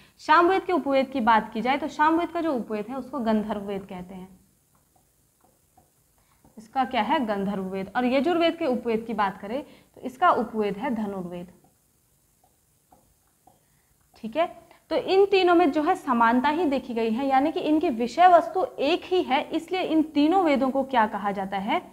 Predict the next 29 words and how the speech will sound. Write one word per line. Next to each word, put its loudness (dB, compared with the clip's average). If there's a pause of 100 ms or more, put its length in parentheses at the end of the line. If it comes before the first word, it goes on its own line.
(280)
इसको -4
कहा 0
जाता -4
है 0
वेद 0
त्रयी। -6 (440)
और 6
वेद 0
त्रयी 2
का 2
मतलब 2
होता -2
है, -4
इनकी 0
जो -2
विषय -2
वस्तु -2
है, -4
वो -2
क्या -8
है? 0
सेम -4
है। -10 (320)
विषय 2
वस्तु 2
से -4
क्या 2
मतलब 0
है? 0